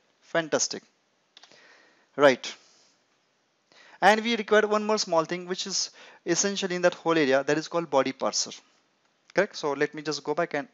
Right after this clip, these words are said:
declare one more thing here in my program. Const, sorry, this is something mistake I made. Const, what is that?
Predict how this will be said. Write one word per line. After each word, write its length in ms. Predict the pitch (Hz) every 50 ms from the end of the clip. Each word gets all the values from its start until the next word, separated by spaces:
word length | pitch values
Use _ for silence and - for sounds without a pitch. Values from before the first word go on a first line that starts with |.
| _ -
declare 280 | 151 - 165 165 156
one 180 | 139 135 143 156
more 100 | 160 160
thing 140 | - 175 165
here 140 | 175 202 208 _ _ _ _ - - _ _ _
in 80 | 127 123
my 120 | 143 139
program. 360 | - 147 151 151 165 180 196 - - _ _ _ - _ _ _ _ _ _ _ _ _
Const, 400 | - 170 156 139 135 - - -
sorry, 280 | - 147 170 202 196 - _ _ _ _ -
this 160 | 135 135 -
is 60 | -
something 480 | - - - 135 127 147 143 139 143 - _ _ -
mistake 360 | 131 135 - - - 151 -
I 60 | 143
made. 200 | 139 143 160 - - _ - - _ - _ _
Const, 500 | 139 135 139 156 160 - - - - - _ _ _ _ _ _ _ _ _ _ _ _ - - - - - _ - _ _ _ _ _ _ _ _ _ _ _ _ _ _ _
what 140 | - 139 156
is 80 | 170 190
that? 200 | 220 220 -